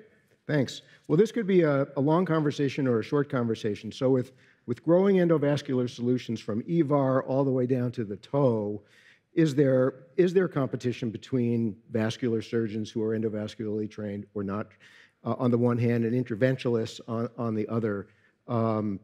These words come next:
do we see differing patient outcomes depending on which specialties are doing the treatments? Um, will the interventionalists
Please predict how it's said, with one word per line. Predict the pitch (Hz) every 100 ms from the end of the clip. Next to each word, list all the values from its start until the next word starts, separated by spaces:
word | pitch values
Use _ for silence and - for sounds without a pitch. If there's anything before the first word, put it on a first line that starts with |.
| _
do | 131
we | 120
see | 113 127 117 110
differing | 131 120 127 113
patient | 110 117 117 107
outcomes | 110 156 170 165 170
depending | - 120 147 156
on | 151 151 151 147 - _ -
which | 147
specialties | - 143 131 143 143 135
are | 139
doing | 135 139
the | 135
treatments? | 139 143 139 135 131 - _ _ _ _ _
Um, | 120 113 110 107 101 104 -
will | 143 123
the | 113 117
interventionalists | 113 110 113 120 110 -